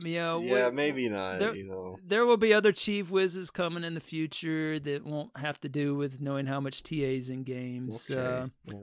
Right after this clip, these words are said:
Speaker 1: where you
Speaker 2: right.
Speaker 1: don't have to guess, you know, forty, thirty thousand for something that's, like, eighty thousand
Speaker 2: It's a
Speaker 1: or
Speaker 2: lot, it's a lot of numbers,
Speaker 1: forty,
Speaker 2: man, you know.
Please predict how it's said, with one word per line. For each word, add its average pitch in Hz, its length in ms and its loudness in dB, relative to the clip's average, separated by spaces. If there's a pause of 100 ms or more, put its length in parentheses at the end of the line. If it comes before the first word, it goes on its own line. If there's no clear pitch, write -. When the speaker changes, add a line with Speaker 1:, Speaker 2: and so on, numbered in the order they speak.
Speaker 1:
where 165 120 8
you 165 120 10
Speaker 2:
right. 151 60 6
Speaker 1:
don't 175 200 8
have 170 220 8
to 160 100 0
guess, 151 480 0
you 151 80 -2
know, 139 180 0 (300)
forty, 147 600 0 (120)
thirty 143 300 2
thousand 139 580 0
for 135 460 -4
something 139 340 -8
that's, 123 220 -10
like, 127 280 -8
eighty 135 240 -4
thousand 127 880 -6
Speaker 2:
It's 117 200 -8
a 151 40 -4
Speaker 1:
or 165 140 2
Speaker 2:
lot, 120 100 4
it's - 160 -6
a 180 40 0
lot 165 140 2
of 95 120 -2
numbers, - 200 -8
Speaker 1:
forty, 156 380 4
Speaker 2:
man, 87 180 -10 (140)
you 98 120 -10
know. 95 240 -16